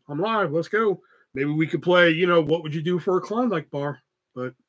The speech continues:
oh, also, let me get that description done. Um, I know I haven't talked about him that much, but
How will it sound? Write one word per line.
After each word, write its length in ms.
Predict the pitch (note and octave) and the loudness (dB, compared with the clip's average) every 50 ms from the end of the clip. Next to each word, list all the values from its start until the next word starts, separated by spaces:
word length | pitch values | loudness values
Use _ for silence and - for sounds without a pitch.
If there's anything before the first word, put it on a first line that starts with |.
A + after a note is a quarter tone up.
| _ _ _ _ _ - - - - - - - - - - - _ _ _ _ _ _ _ _ _ _ _ _ _ _ _ _ - - | _ _ _ _ _ -20 -20 -20 -20 -20 -20 -20 -20 -20 -20 -20 _ _ _ _ _ _ _ _ _ _ _ _ _ _ _ _ -2 6
oh, 380 | A3 B3+ C4 B3 G#3 D3+ A#2 - - | 8 8 10 10 8 4 2 -4 -2
also, 540 | G3 A#3+ A#3 A3+ - B3 G3 D3 A#2+ A2 - _ _ _ _ _ _ _ _ _ _ | 0 2 2 4 4 4 4 4 2 -4 -10 _ _ _ _ _ _ _ _ _ _
let 80 | D3 D#3+ | -6 -4
me 80 | E3 | -2
get 180 | D3 D#3+ D#3+ D#3 | -2 -2 0 2
that 280 | F3 E3 D#3+ D#3 D3+ - _ - - _ _ _ _ _ _ _ _ _ _ _ _ _ _ _ - | 4 4 6 4 2 0 _ -20 -20 _ _ _ _ _ _ _ _ _ _ _ _ _ _ _ -18
description 580 | E3 C#3 B2+ - - - F3 - - D#3+ D3 D3 | -16 -14 -12 -6 -2 -2 -2 -2 -4 -6 -2 0
done. 320 | D#3+ E3 E3 C#3+ B2+ A#2+ - - - - - - - _ _ _ - | 0 2 2 0 -2 -4 -10 -18 -20 -20 -20 -20 -20 _ _ _ -4
Um, 540 | D#3+ D#3+ D#3 D#3 D#3 D#3 D3+ D3+ C#3+ C3+ C3+ _ _ _ _ | 0 2 2 2 2 0 -2 -4 -6 -10 -12 _ _ _ _
I 100 | - D#3+ | 2 4
know 260 | E3+ G3+ A3 A3+ A#3 | 4 6 6 6 6
I 120 | A3+ G#3+ G3+ | 6 6 6
haven't 180 | G#3 F#3+ F#3 | 6 4 2
talked 280 | E3+ - G#3 G#3 G#3 - | 0 0 0 0 0 0
about 220 | A3+ G#3 G#3+ G#3+ | 0 0 0 0
him 100 | G#3+ G#3 | 0 -2
that 160 | G#3 G#3 F#3+ E3 | -4 -6 -6 -4
much, 460 | F#3+ G#3 A#3 A3+ - - - - - _ _ _ _ _ _ _ _ _ _ _ - | -4 -4 -4 -6 -8 -14 -18 -18 -20 _ _ _ _ _ _ _ _ _ _ _ -2
but 360 | G3+ G#3 G3+ F#3+ F#3 F#3 - | 2 2 4 4 2 0 -2